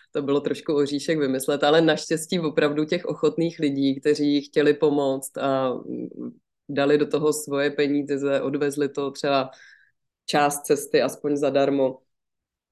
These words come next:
tak díky tomu se to nakonec jako podařilo zorganizovat. Bylo to teda jako nesmírně náročný, ale prostě povedlo se a všechno jsme opravdu odvezli tam,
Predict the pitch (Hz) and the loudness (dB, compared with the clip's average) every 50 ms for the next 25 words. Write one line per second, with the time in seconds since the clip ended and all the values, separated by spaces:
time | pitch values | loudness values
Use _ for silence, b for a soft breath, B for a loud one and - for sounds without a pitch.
0 | _ _ - - 135 135 - 123 - 143 135 135 131 135 135 135 - 147 143 156 | _ _ -2 0 0 0 -2 -4 -4 -4 -2 -2 0 -2 -2 -2 -4 -2 0 2
1 | 147 135 123 - 143 143 139 - 147 - - 147 - 139 127 131 135 135 143 143 | 2 2 2 0 0 0 0 -2 -4 -2 -2 -2 0 2 2 2 2 2 2 2
2 | 151 151 151 139 135 131 135 131 131 127 131 135 135 135 135 135 131 135 131 151 | 2 2 2 2 0 0 -2 -2 -2 -4 -2 -2 -2 -2 0 0 -2 -2 -2 -2
3 | 135 - 151 147 143 143 143 165 151 127 123 131 131 127 - - 147 143 139 151 | -4 -2 0 0 0 0 0 -2 -2 0 0 -2 -2 -2 -2 0 2 4 4 4
4 | 147 147 139 135 139 139 143 143 - - 165 147 147 147 151 180 B B B B | 4 4 4 4 2 2 0 -2 -2 -2 0 2 2 2 0 -2 B B B B
5 | B B B B B B _ _ _ _ _ - - 127 123 127 - 131 - - | B B B B B B _ _ _ _ _ -10 -8 -6 -4 -4 -4 -4 -6 -12
6 | - - - - 147 143 135 - - - 127 123 143 156 165 160 160 160 - 147 | -16 -12 -6 -2 -2 -2 -2 -4 -4 -2 0 0 0 2 2 0 0 -2 -4 -6
7 | 131 127 - _ _ - - 147 - - 135 135 - 151 139 - - 156 143 127 | -6 -8 -10 _ _ -12 -12 -8 -6 -6 -6 -4 -4 -6 -6 -2 0 0 0 0
8 | 131 - 135 131 143 139 131 123 127 131 127 131 139 135 135 135 131 127 127 127 | 0 0 0 0 0 0 0 0 0 -2 -2 -2 -4 -6 -4 -6 -4 -4 -4 -4
9 | 123 | -6